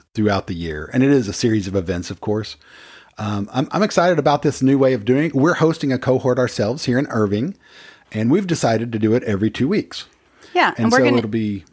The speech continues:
Speaker 1: what, five weeks we decided is what ours will run. I mean, five meetings, I mean.
Speaker 2: Right.
Speaker 1: So ten weeks.
Speaker 2: We're wanting to do Mon-, uh, Wednesday mornings.
Speaker 1: Yeah, we're gonna do Wednesday mornings. Actually, uh,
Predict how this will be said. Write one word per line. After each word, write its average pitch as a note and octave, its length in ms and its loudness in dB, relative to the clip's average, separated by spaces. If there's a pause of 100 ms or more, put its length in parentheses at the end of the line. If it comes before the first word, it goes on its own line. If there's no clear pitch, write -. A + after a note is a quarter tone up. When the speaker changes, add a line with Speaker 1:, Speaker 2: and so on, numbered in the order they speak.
(100)
Speaker 1:
what, - 180 -10
five A2+ 300 2
weeks A2+ 180 0
we A2+ 80 2
decided G#2 420 -6
is F#2+ 140 -8
what F#2 80 -6
ours G2+ 220 -4
will G#2 60 -6
run. G2+ 180 -4
I A2 60 -4
mean, G2 100 -2
five A2 260 -2
meetings, F2+ 320 -2
I D2 40 -8
mean. G#2 240 -10 (200)
Speaker 2:
Right. D3 340 -2
Speaker 1:
So A#2+ 120 -10
ten G2 180 -6
weeks. - 320 -12 (340)
Speaker 2:
We're G#3+ 160 0
wanting G3 400 0
to - 140 -12
do F3 560 -6 (320)
Mon-, G#3 300 0
uh, F#3 260 4
Wednesday C4 320 2
mornings. F3+ 580 -2 (280)
Speaker 1:
Yeah, C#3 280 -2
we're A#2+ 80 -6
gonna D3+ 120 2
do C#3 100 0
Wednesday C3 200 0
mornings. C#3 300 -2
Actually, E3+ 360 -2 (160)
uh, A#2 220 0